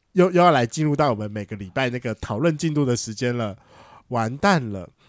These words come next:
他一口气把我的进度排到那一年的八月了。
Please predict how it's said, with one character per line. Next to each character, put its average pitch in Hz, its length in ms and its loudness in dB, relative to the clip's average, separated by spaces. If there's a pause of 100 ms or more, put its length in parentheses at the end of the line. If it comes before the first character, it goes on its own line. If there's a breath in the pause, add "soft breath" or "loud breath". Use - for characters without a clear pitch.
他 - 160 -2
一 202 140 -2
口 208 180 -2
气 143 140 -4
把 113 180 -4
我 101 40 -4
的 92 120 -12
进 110 240 -10
度 107 140 -4
排 82 240 -14
到 98 300 -8 (180)
那 139 180 -4
一 147 140 -4
年 98 200 -10
的 95 80 -10 (120)
八 113 260 0
月 131 320 2
了。 78 200 -16